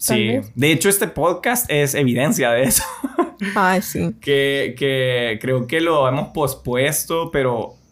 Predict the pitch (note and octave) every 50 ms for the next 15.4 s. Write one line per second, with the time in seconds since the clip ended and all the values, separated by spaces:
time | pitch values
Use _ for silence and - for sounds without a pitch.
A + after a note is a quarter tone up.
0 | _ _ - C#3 C#3 D3 D#3+ F3 F3+ E3 - - E3+ D3 - C#3+ C#3+ D3+ E3 D#3
1 | - E3 E3 D3+ C3+ C3+ B2 B2+ - - - C#3+ C3 B2+ C3 C3+ C#3+ D3+ D#3 D#3
2 | - - - _ _ _ _ _ _ _ _ _ _ _ _ _ _ - - -
3 | G3+ B3+ C#4+ C#4 - F#3 E3+ - D3+ C#3 B2 B2 A#2 - D#3 E3 F3+ E3+ C#3 C#3
4 | - - B2+ A#2 A2 A2 A2 A#2+ B2+ C3 C#3 - - - - A#2+ A2+ A2+ - -
5 | B2+ B2+ B2+ B2 B2 - B2 C3 C3 C3+ C3+ C#3 - - - - - - - -
6 | - G3+ E3+ - - - - - C#3 C#3+ C#3 C#3 C#3+ - C#3+ C#3 C#3 - C#3+ C3
7 | B2+ C#3+ C3 B2 - - C#3 D3 F3 F3+ E3+ - - _ - B2 A2+ D3+ C#3+ -
8 | - C3+ B2 A#2+ B2 C#3+ C#3 C#3+ D#3 D#3+ E3 D#3+ D3 A#2 - - F#3+ G#3+ A#3 G#3
9 | E3+ C3 A#2 G2+ - - - C3 A#2 G#2 - D3+ D3 D#3 D3+ D3+ F3 D#3 D3 C#3
10 | C3 C3 D3 C#3+ D3+ D#3+ E3+ F3 F3 E3+ E3 C#3+ C3 C3+ A#2+ A#2 A#2+ B2+ C3 C#3+
11 | D3+ D#3 D3 - - C3 A#2+ A2+ - - _ _ _ _ - B2 B2+ B2 C3 C#3
12 | D3 D3 C#3 B2+ B2 - B2 A2+ A2+ G#2+ - - C3 A2+ A2 A2 A2 G#2+ A2+ G#2
13 | - G#2+ G#2+ A#2 B2+ C3 C#3 C#3 C3 - B2+ B2+ B2+ C3 A#2+ A2+ A#2 A#2+ A#2+ B2+
14 | B2 A2+ A2+ A#2 A#2+ C3 C3+ C#3 C3+ C3 - A2 G2+ A2 G#2+ G#2 G#2 A2 A2 C3+
15 | C#3+ C#3 - C3+ C3 - -